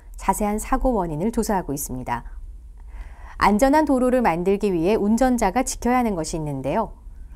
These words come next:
우선 운전 중 전화 사용이나 방송 시청은 음주운전보다 일점오 배 이상 더 위험하기 때문에, 운전을 할 때는 휴대전화 사용과 디엠비 방송 시청을 하지 않아야 합니다.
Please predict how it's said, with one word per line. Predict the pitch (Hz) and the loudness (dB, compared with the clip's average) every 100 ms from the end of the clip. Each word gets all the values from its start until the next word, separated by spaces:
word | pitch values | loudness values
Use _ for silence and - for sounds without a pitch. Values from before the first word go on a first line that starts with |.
| - | -6
우선 | 220 240 190 277 349 - | 0 4 4 2 -4 -4
운전 | 208 240 240 247 240 | 4 4 6 4 2
중 | 294 311 | 2 0
전화 | 220 208 233 240 | 0 2 2 2
사용이나 | 240 214 196 170 170 233 | 2 0 0 -2 0 0
방송 | 196 190 214 262 | 0 -2 0 -2
시청은 | 247 247 - 180 175 214 151 - - | -2 -6 -4 -4 -2 -4 -6 -12 -2
음주운전보다 | 226 226 240 233 226 202 180 180 226 - - - - | 2 2 2 2 2 0 0 2 4 2 -4 -6 2
일점오 | 262 269 285 254 180 185 | 2 6 4 6 2 2
배 | 196 | 2
이상 | 170 226 254 | 4 2 2
더 | 220 | 0
위험하기 | 165 190 214 190 180 | 2 2 2 0 -4
때문에, | 180 143 170 226 - - - | -6 -4 -2 -4 -6 -18 -4
운전을 | 226 247 277 262 | 0 4 4 4
할 | 247 240 | 2 0
때는 | 214 220 285 | 0 2 0
휴대전화 | 294 - 294 269 240 | -2 0 0 2 0
사용과 | 240 220 185 160 117 - - | 0 -2 -2 -2 -6 -6 -14
디엠비 | - 226 220 226 | 0 2 4 2
방송 | 220 190 185 | 0 -2 -4
시청을 | 180 185 - 151 | -6 -6 -6 -6
하지 | 208 247 233 | -6 -4 -2
않아야 | 160 170 185 | -2 -2 -4
합니다. | 156 131 123 135 | -4 -6 -8 -8